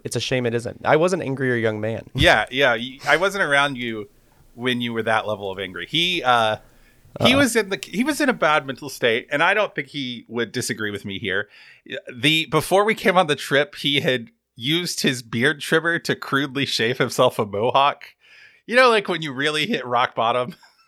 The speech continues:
Speaker 2: <laughs> you know?
Speaker 1: Oh, yeah.
Speaker 2: You
Speaker 1: The
Speaker 2: know?
Speaker 1: classic, "I need to cut all my hair,"
Speaker 2: Yeah,
Speaker 1: uh,
Speaker 2: yeah.
Speaker 1: breakup story.
Speaker 2: Yeah, exactly. So we all survived. No one got arrested. But I do have a long, I have a long history with Auburn. My, my freshman year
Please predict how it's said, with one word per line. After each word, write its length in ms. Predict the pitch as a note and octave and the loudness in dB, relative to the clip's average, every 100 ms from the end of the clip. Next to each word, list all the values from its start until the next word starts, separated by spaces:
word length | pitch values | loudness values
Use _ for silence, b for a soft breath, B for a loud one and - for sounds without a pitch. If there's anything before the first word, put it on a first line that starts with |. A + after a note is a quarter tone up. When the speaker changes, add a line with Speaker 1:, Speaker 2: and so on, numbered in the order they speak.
| b | b
Speaker 2:
<laughs> 420 | b _ _ _ | b _ _ _
you 100 | F#3+ | 0
know? 200 | F#3 F3+ - | 2 2 4
Speaker 1:
Oh, 140 | A2+ | 4
yeah. 300 | G#2 D#2 D#2 - _ _ | 6 4 2 -2 _ _
Speaker 2:
You 120 | - D3 | 0 4
Speaker 1:
The 60 | |
Speaker 2:
know? 80 | C#3+ | 4
Speaker 1:
classic, 520 | B2+ B2 B2 C3+ A#2+ - | 4 2 2 -2 -2 -4
"I 100 | A#2+ | -2
need 120 | C3 | 0
to 80 | A#2 | -2
cut 180 | - A2+ | 0 2
all 120 | G#2 | 4
my 160 | G2+ F#2+ | 2 0
hair," 480 | A#2 G2+ D#2+ F2+ - | 2 0 0 -4 -10
Speaker 2:
Yeah, 400 | - E3 C#3 F2 E2+ | 0 4 6 6 4
Speaker 1:
uh, 20 | |
Speaker 2:
yeah. 280 | D#3 C3+ G#2 | 4 4 4
Speaker 1:
breakup 280 | F#2+ - - | 0 0 -4
story. 340 | - C#2 A#2 - | -2 -2 -2 -2
Speaker 2:
Yeah, 200 | C3+ A2 | 0 2
exactly. 420 | G#2 B2 G2+ G#2+ | 2 0 -2 -4
So 440 | G2 D3+ C3+ B2 - b b b | 2 6 6 4 -2 b b b
we 160 | D#3 A#3 | 4 8
all 140 | A3+ | 8
survived. 580 | - D3 A#2 A2 A2 A2 - | 6 0 2 2 0 -4 -8
No 160 | C#3 | -6
one 160 | D#3 C#3 | -4 -2
got 160 | B2 A2 | 0 0
arrested. 420 | G2+ F#2+ A2 G2 - | -2 -4 -8 -10 -14
But 140 | A2+ D3 | 2 4
I 100 | E3 | 6
do 140 | F3+ | 4
have 180 | E3 E3+ | 2 2
a 60 | D3 | 2
long, 640 | C3 B2 B2 B2 A#2 A2+ _ _ _ _ | 4 6 4 2 -4 -12 _ _ _ _
I 60 | D3 | 4
have 80 | F#3+ | 6
a 60 | |
long 340 | E3+ C#3 C3+ C3 | 4 4 2 0
history 540 | A#2+ D3+ - A#2+ A#2+ | -4 -8 -6 -4 -4
with 200 | A2+ A#2 G#2+ | -4 -6 -2
Auburn. 420 | A2 A2+ A2+ A2 | 0 0 -4 -2
My, 220 | A#2 C3 | -2 -2
my 220 | A#2+ B2 | 0 0
freshman 560 | A#2 - D#3+ - D3 C3 | 0 2 2 2 -4 -6
year 460 | A#2+ A#2+ A#2+ A#2+ | -6 -6 -4 -6